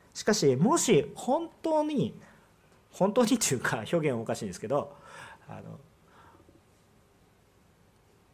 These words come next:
もう、なんていうんですかね、本当というか、本物というか、もっと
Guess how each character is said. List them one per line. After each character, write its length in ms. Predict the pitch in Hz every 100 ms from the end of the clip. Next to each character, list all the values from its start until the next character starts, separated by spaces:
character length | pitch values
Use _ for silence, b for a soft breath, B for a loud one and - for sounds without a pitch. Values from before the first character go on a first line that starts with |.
| -
も 340 | 143 - - - _ _ _ _ _ _
う、 20 | 135
な 100 | 135
ん 40 |
て 80 | 117
い 20 |
う 40 |
ん 40 | 98
で 20 |
す 20 |
か 40 | 104
ね、 120 | 110
本 460 | - - 254 254 -
当 160 | 247
と 140 | 240 135
い 40 |
う 40 | 113
か、 140 | - -
本 360 | - - 254 262
物 220 | 247 233
と 120 | 233
い 60 | 107
う 40 |
か、 180 | - - _ _ _ -
も 220 | 151 214
っ 80 | 262 - - -
と 300 | 233 226